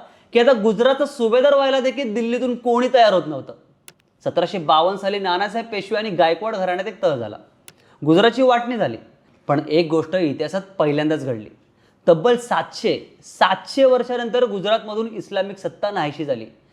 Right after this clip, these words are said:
आणि हिंदूंची सत्ता गुजरातवर सुरू झाली आणि याची मुहूर्तमेढ रोवली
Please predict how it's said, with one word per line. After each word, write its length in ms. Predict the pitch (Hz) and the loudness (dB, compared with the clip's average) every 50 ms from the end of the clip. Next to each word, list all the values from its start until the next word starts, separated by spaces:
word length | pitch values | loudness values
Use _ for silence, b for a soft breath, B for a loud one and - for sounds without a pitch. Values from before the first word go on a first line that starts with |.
| b b b b | b b b b
आणि 160 | 117 143 151 151 | -4 -2 -2 -2
हिंदूंची 540 | - 131 135 147 151 156 175 185 180 196 208 | -2 -4 -4 -2 0 2 2 2 2 -2 -4
सत्ता 320 | - 165 143 - - 202 | -4 -4 -6 -4 -2 -2
गुजरातवर 540 | 214 180 151 147 131 147 147 139 - 175 180 | -2 -2 -4 -4 0 2 2 2 0 -2 -10
सुरू 240 | 156 - 143 131 123 | -10 -10 -10 -10 -10
झाली 200 | 113 117 110 110 - _ _ _ b b b b b b b | -10 -10 -12 -12 -18 _ _ _ b b b b b b b
आणि 200 | 135 147 147 135 | -2 0 2 2
याची 260 | 135 131 127 - 170 | 2 2 2 0 -2
मुहूर्तमेढ 640 | 151 143 131 135 147 156 156 156 170 160 151 147 | -2 -2 -2 -2 -2 -4 -2 -2 -2 -2 -2 -4
रोवली 380 | 139 139 131 127 135 185 262 | -4 -4 -4 -4 -4 -6 -8